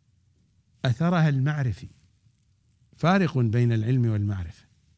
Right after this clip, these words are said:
العلم معلومة، صورة في الذهن، أما المعرفة صورتان تتفقان معا بنفس المستوى، صورة في العقل وصورة في القلب، فقد لا تكون عندي معرفة بآثارها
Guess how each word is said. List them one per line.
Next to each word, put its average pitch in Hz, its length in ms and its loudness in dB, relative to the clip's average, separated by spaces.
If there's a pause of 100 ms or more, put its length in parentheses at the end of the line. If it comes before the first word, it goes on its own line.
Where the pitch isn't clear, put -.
(640)
العلم 185 540 6
معلومة، 175 480 6
صورة 185 320 2
في 131 120 0
الذهن، 120 380 0 (260)
أما 135 360 2
المعرفة 160 720 0 (760)
صورتان 151 880 2
تتفقان 143 760 0
معا 139 320 0 (460)
بنفس 156 380 -2
المستوى، 127 600 0 (200)
صورة 156 640 0 (880)
في 127 100 -4
العقل 143 380 0
وصورة 135 360 -2
في 110 260 -4
القلب، 95 360 -10 (1700)
فقد 147 320 0
لا 233 120 4
تكون 185 360 2
عندي 139 360 4
معرفة 139 440 0
بآثارها 92 720 -6